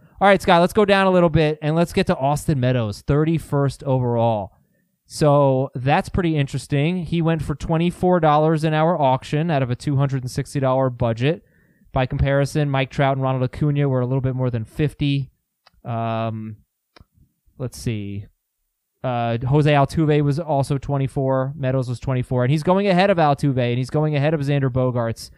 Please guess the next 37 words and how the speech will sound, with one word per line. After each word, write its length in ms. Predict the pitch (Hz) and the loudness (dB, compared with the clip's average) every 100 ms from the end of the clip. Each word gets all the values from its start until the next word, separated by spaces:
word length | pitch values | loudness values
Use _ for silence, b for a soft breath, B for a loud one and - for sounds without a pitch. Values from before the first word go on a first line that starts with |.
| b b b | b b b
in 180 | - 143 | -4 -2
the 100 | 135 | 0
last 360 | 135 143 143 - | 0 2 2 0
week 260 | 131 135 147 | 0 0 0
of 220 | 123 - - | -4 -6 -2
N 100 | 135 | 0
F 180 | 127 | 0
B 140 | - 127 | -2 -4
C, 540 | - 143 131 127 120 - _ _ _ _ _ _ _ 151 | -2 -2 -2 -2 -6 -10 _ _ _ _ _ _ _ -8
uh, 240 | 151 139 131 | -4 -2 -2
drafting. 640 | 135 131 123 - 107 - | 0 0 0 -4 -8 -10
So 540 | - - 151 135 127 - _ _ _ _ | -8 0 2 2 0 -6 _ _ _ _
he's 120 | 139 | 0
also 160 | 151 139 | 2 2
going 180 | 143 | 2
ahead 120 | 139 143 | 2 0
of 100 | - | -4
Ketel 320 | 143 147 143 | -4 -2 0
Marte. 540 | 147 151 214 170 123 - b b b b - _ _ _ _ _ | -2 -2 -2 -2 -4 -6 b b b b -20 _ _ _ _ _
Curious 360 | - 226 220 - | 2 4 4 2
your 80 | 202 | 2
thoughts 280 | 214 196 208 | 2 2 2
on 200 | 190 175 | 2 2
Meadows 380 | 180 180 170 | 4 6 4
at 120 | 151 - | 2 2
thirty-one 360 | 156 147 147 | 2 2 2
overall. 320 | 135 120 117 | 2 2 2
I 60 | 120 | 2
don't 120 | 165 | 0
think 100 | 202 | -2
we've 120 | 190 - | -4 -2
talked 340 | 165 156 - | -2 -2 -8
all 260 | - 165 180 | -4 -2 0
that 160 | 175 | -2
much 180 | 160 151 | -2 -2
about 180 | 113 98 | -4 -6
Meadows. 500 | 95 - - - - | -8 -10 -12 -16 -20